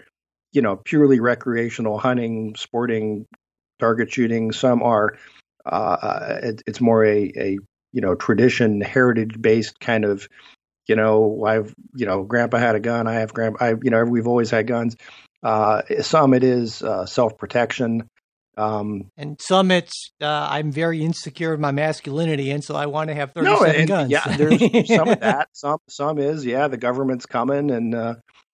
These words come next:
Speaker 1: uh, so forth, and I have to be ready for 'em. Um, but, but I, I, I think there, there is a, a, a sense in the conservative mind, right, that there is always a, a,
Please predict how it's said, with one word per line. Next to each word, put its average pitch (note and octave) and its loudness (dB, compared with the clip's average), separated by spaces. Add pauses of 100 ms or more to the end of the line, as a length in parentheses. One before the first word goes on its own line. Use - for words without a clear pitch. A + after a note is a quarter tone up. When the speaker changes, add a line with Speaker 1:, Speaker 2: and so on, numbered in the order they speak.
(160)
Speaker 1:
uh, G#2+ 4
so B2 2
forth, A#2+ 0
and A#2 0
I A2 2
have A2+ -4
to A#2+ -10
be A2 -2
ready A2 4
for A2 2
'em. B2+ 2
Um, A#2 2 (720)
but, C3 2 (920)
but C#3+ -2
I, C#3 0
I, D3+ 0
I D#3 2
think E3+ -6 (800)
there, C#3+ 2
there C#3 4
is D#3 -2
a, B2 0 (480)
a, A#2+ -8 (200)
a B2 -4
sense D3 0
in C3+ 0
the B2+ 0
conservative C#3 2
mind, - -12 (100)
right, A#2 -6 (840)
that A#2 -4
there A#2+ 2
is G#2+ -4
always C3+ 4
a, A2 0 (1000)
a, A#2 -4